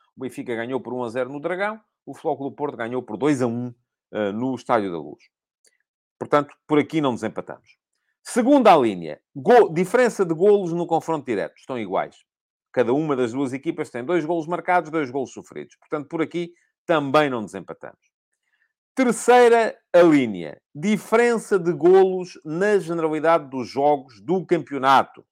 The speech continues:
Ora, aqui já poderemos ter um desempate. E neste momento esse desempate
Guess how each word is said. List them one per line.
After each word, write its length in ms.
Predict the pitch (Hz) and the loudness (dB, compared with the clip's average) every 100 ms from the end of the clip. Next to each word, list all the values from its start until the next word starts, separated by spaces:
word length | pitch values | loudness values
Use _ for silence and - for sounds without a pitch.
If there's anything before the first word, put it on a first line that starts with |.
| _ _ _ _ - | _ _ _ _ 2
Ora, 340 | 196 202 - _ _ 220 | 4 4 2 _ _ 2
aqui 640 | 214 - 190 208 220 - - | 2 2 -6 -4 -4 -8 -12
já 260 | 143 214 | 2 4
poderemos 540 | 208 202 180 196 190 - | 4 -2 -2 -2 -2 -4
ter 320 | 180 180 180 | 0 0 0
um 160 | 170 170 | -6 -8
desempate. 540 | 151 165 - 110 - - | -4 -6 2 0 0 -6
E 120 | 214 | -4
neste 280 | 240 226 208 | -4 -4 -6
momento 440 | 185 190 190 175 | -6 -6 -8 -8
esse 180 | 175 170 | -8 -8
desempate 540 | 151 156 143 165 165 | -10 -8 0 0 0